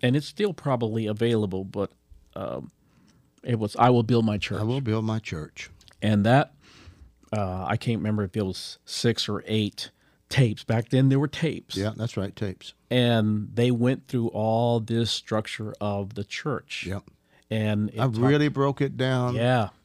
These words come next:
Speaker 2: Really,
Speaker 1: thoroughly.
Speaker 2: really broke it down as we're trying to, you right now with the Marist Most type of mentality.
Speaker 1: And I think what helped me <clears throat> was, um, the way that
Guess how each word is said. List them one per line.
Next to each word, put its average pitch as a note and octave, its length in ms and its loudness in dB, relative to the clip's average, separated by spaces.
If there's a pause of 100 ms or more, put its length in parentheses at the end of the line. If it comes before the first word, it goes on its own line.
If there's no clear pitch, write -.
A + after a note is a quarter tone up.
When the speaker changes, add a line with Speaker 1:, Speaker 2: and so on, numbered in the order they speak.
Speaker 2:
Really, C#3 260 2 (140)
Speaker 1:
thoroughly. B2+ 480 0
Speaker 2:
really C#3 400 2
broke C3 260 0
it A#2 120 -2
down A#2+ 240 2
as B2 300 0
we're A#2+ 140 0
trying A#2+ 340 -2
to, A#2 120 -2
you B2+ 220 2
right A#2 220 -2
now A#2 100 0
with G#2+ 160 -4
the G#2+ 100 -4
Marist A2+ 360 0
Most A#2 200 -2
type G#2+ 200 -4
of G2+ 80 -4
mentality. G2+ 640 -4
Speaker 1:
And C3+ 100 4
I D3 80 4
think G#3+ 320 -2
what A#2+ 140 0
helped C#3+ 260 2
me C#3+ 440 2 (440)
<clears throat> - 400 -20
was, A#2 720 2 (180)
um, G#2+ 480 0
the C3 160 0
way C#3+ 260 2
that D#3+ 240 -4